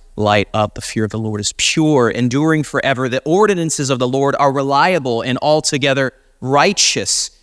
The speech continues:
They are more desirable than gold, than an abundance of pure gold, and sweeter than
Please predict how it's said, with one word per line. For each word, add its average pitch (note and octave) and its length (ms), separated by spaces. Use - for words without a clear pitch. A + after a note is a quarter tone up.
They C#3+ 120
are D3 80
more D#3+ 220
desirable D#3+ 560
than D3+ 160
gold, D3+ 320
than C#3+ 120
an D#3 80
abundance F3+ 560
of F#3 120
pure F3+ 340
gold, C#3 280
and C#3 100
sweeter D#3+ 520
than C3+ 200